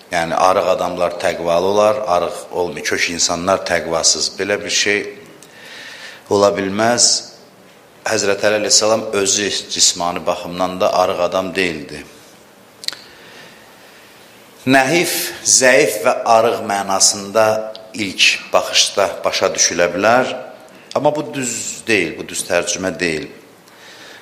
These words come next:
Mənasını belə tərcümə eləmək olar ki, bədənlərinə çox rahatlıq vermirlər. Bədənlərinə rahatlıq vermirlər. Bədəni sağlam saxlamaq bir mövzudur.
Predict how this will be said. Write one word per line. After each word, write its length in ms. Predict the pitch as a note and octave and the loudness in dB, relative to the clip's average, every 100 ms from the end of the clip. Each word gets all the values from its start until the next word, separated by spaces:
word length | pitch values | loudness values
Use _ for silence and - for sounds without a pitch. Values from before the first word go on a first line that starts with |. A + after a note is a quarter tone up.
| - | 0
Mənasını 560 | D3+ E3 E3 D#3+ E3+ E3+ | 2 4 4 4 2 -2
belə 220 | D3+ C#3+ - | -2 -2 -2
tərcümə 420 | A2+ G#2 A2 A2 | -4 -4 -6 -4
eləmək 200 | G#2+ G#2+ | -4 -2
olar 200 | A#2+ C3+ | -2 -2
ki, 120 | B2+ - | -2 4
bədənlərinə 760 | B2+ C3 B2+ B2+ B2+ C3 D#3 - | 4 4 2 2 0 0 -2 0
çox 300 | D#3 C3+ - - | 0 -2 -6 -4
rahatlıq 520 | A2+ A2 A2 - C#3 A2+ | 0 0 -2 -4 -6 0
vermirlər. 680 | A#2 F#2+ F2+ E2 D#2+ D#2+ - - - - - - | 0 0 -2 -2 -2 -2 -4 -6 -12 -20 -20 -10
Bədənlərinə 580 | - F2+ F#2 F2+ F2+ G#2 | -6 -2 -2 -2 -2 0
rahatlıq 480 | F#2+ F#2+ F2 - F#2+ | -2 -2 -4 -8 -2
vermirlər. 640 | F#2+ E2+ D2+ D2 D2 - - - - - - - - - - - - - - - - - - - - - - - - - | 0 0 -4 -6 -6 -8 -12 -16 -20 -20 -20 -20 -20 -12 -8 -6 -6 -8 -8 -12 -18 -20 -20 -20 -20 -20 -18 -18 0 6
Bədəni 360 | C#3+ D#3+ E3+ | 8 8 6
sağlam 480 | - E3 D3 D#3+ F3 | 4 6 4 6 6
saxlamaq 640 | - D#3 - D3 D3 C#3 C#3 | 4 2 2 4 6 4 2
bir 140 | C3+ | -2
mövzudur. 600 | D3+ E3 B2+ B2 G#2 G2 | 0 0 0 -4 -4 -6